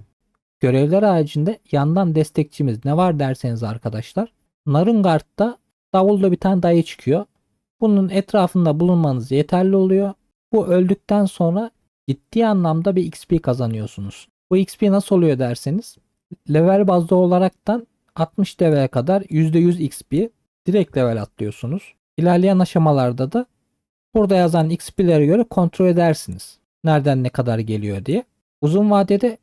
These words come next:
çok fazla X P oluyor. Bunu asla kaçırmayın arkadaşlar. Peki buna nasıl giderim derseniz onu da hemen göstereyim. Her gün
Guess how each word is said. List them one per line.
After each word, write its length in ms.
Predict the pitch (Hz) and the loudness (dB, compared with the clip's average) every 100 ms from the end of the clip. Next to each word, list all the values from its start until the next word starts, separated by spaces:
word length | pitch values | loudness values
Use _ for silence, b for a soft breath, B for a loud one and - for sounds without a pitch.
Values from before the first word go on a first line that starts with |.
| _ | _
çok 300 | - 208 208 | -4 -2 -2
fazla 280 | - 170 170 | -2 0 2
X 200 | 165 - | 0 -4
P 160 | - 175 | -2 0
oluyor. 280 | 165 190 185 - | 2 0 -2 -2
Bunu 260 | 175 208 - | 0 0 -4
asla 440 | 156 - - 165 | -6 -4 -4 -4
kaçırmayın 580 | - 175 - 151 180 190 | -2 -6 -4 -2 0 2
arkadaşlar. 720 | 190 - 190 190 - - 208 _ _ _ | 0 -2 -2 -2 -4 -8 -10 _ _ _
Peki 260 | 156 156 180 | -4 -2 0
buna 220 | 180 196 | 2 2
nasıl 220 | 190 - | 2 0
giderim 400 | 185 180 170 156 | -2 2 2 2
derseniz 540 | 143 139 - 156 208 - | 0 -2 -2 -2 -2 -4
onu 220 | 160 175 165 | 0 2 2
da 60 | |
hemen 280 | 127 117 117 | 0 -2 -4
göstereyim. 520 | 113 - 120 131 226 - _ _ - | -4 -4 -6 -4 -4 -8 _ _ -2
Her 180 | 175 | 0
gün 320 | 185 202 226 | 0 0 -2